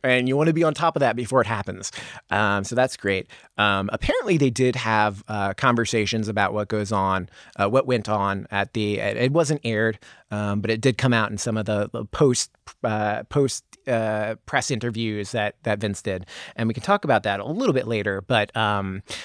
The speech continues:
uh, one thing I wanna, wanna bring up is that I was very concerned, Lance. I, I've been very concerned all season long. You know, at the beginning of the season, we did our, our cast assessment, and looking at the Laro tribe, uh, I, I found one gentleman who was a very handsome gentleman,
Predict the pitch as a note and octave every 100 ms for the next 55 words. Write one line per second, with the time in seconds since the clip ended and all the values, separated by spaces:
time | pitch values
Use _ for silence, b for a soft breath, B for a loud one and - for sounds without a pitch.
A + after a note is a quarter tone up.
0 | B A2+ G#2+ D3+ C#4 C#4 F#3 C3 A#2 A2
1 | B2+ B2 G#2+ G#2 G2+ F#2+ G#2+ G#2+ G#2+ -
2 | A3 D4+ G#3+ C#3+ B2+ C#3+ C#3 B2 A2+ G2
3 | F#2 F2+ - G2+ F#2 - - G#2+ A#2+ B2
4 | E3+ E3 F3+ G#3 F#3+ D#3+ - G#2 G2+ A#2+
5 | D3+ - B2+ G#2+ F#2+ F#2 G2 A2 G#2+ A2
6 | B B B C3+ C3 D3 C3 C3 B2+ -
7 | A#2 C#3 C3+ A#3 D#4 G#3 D3 A#2 G#2 G#2+
8 | A2+ C#3+ E3 D#3 B2 A#2+ A2+ F#2+ - -
9 | F#2 - F#2+ F#2 - b b - A2 G#2+
10 | G#2+ A2+ D#3 F3 A#3 G3 D3 A2 G2+ G2
11 | - F#2+ F2+ F#2 - G#2+ G2+ G2 G2 -
12 | A2+ A#2 F3 F3+ D#3+ C#4 A#3+ C3 G2+ G#2
13 | F#2 - B B C#3+ B2+ A#2+ A2 D3+ G4+
14 | G#3 D3 B2 - F#2 G#2 A2 A2 G#2+